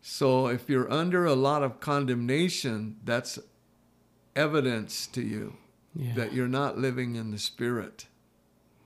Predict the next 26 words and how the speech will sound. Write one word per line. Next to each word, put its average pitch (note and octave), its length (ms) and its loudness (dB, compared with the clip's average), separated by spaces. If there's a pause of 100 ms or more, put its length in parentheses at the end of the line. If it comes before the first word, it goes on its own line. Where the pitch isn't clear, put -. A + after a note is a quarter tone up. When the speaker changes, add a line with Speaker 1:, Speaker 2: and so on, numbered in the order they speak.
(280)
Speaker 1:
See, - 160 -4
you A#2+ 140 0
gotta B2 280 2
get B2+ 280 -2
in A#2+ 180 -2
the A2 80 -6
Spirit. C3 600 -2 (100)
Speaker 2:
Yeah. A#2 320 -2 (840)
Speaker 1:
And A#2+ 240 -2
so A#2 540 -2 (380)
Romans D3 480 2
gives A#2+ 360 0
you C3 360 0
a A2+ 180 -4
whole C3 240 -4
different C3 500 -2 (680)
perspective C3 760 -4
and A2+ 200 -10
keys B2+ 480 -2
of A2+ 220 -6
how C3+ 420 2
living B2+ 420 -2
in A#2 120 -6
the A2 80 -10
Spirit A#2+ 480 0
happens A2+ 680 -8